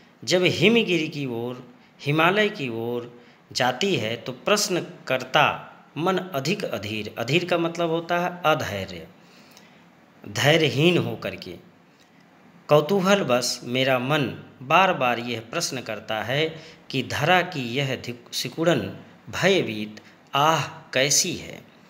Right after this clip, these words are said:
ये हमें ऐसा लगता है कि जैसे भयभीत होकर के यह धरा, ये पृथ्वी सिकुड़ गई हो और सिकुड़ करके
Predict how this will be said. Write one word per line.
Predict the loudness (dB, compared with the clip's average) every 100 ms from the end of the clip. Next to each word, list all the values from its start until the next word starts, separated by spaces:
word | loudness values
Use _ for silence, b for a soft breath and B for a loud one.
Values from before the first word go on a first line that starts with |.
| B B B -8
ये | 2 4 4
हमें | 2 2 2
ऐसा | 2 0
लगता | -2 -4 0 2
है | 2 0 -4 -8 B B -10
कि | -6
जैसे | -2 0 0 0 -2 -6 -14 B B B
भयभीत | -6 2 4 4 2 0 0
होकर | -2 -2 -4 -4
के | -4 -4 -4 -8 -18 -20 -6
यह | 0 2
धरा, | 2 2 4 4 2 -10 -10
ये | -8
पृथ्वी | -6 -6 -6 -4 -4 -4 -6 B B B B B B -12
सिकुड़ | 0 4 4 4 4
गई | 4 0 -2
हो | -4 -4
और | -4
सिकुड़ | -6 -6 -4 -4
करके | -2 -4 -4 -4 -4 -10